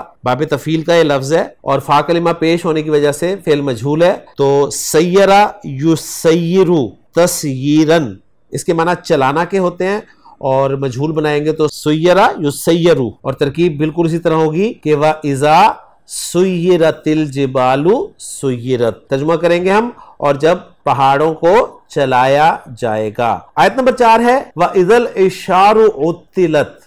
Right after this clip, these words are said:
बिल्कुल उसी तरह अल्फाज तरतीब आ रहे हैं। वाओ आतिफा, इज़ा ज़र्फिया शर्तिया, अल इशार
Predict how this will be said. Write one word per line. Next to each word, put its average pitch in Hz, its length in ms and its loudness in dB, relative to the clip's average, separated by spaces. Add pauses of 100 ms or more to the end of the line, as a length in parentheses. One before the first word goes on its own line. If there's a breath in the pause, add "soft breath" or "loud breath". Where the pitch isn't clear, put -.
(140)
बिल्कुल 226 260 2
उसी 240 160 0
तरह 214 420 2 (260)
अल्फाज 151 540 0
तरतीब 165 380 -2
आ 160 100 4
रहे 151 140 2
हैं। 208 160 -6 (120)
वाओ 147 200 4
आतिफा, 170 580 2
इज़ा 156 380 0
ज़र्फिया 147 420 0
शर्तिया, 165 560 0
अल 160 400 -4
इशार 147 580 0